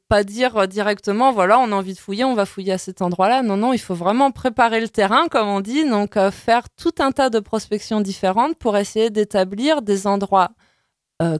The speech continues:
clés, des endroits phares où on est quasiment sûr de retrouver des vestiges archéologiques, euh,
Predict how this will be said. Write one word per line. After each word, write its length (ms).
clés, 400
des 180
endroits 320
phares 460
où 100
on 160
est 120
quasiment 500
sûr 500
de 80
retrouver 640
des 140
vestiges 400
archéologiques, 880
euh, 260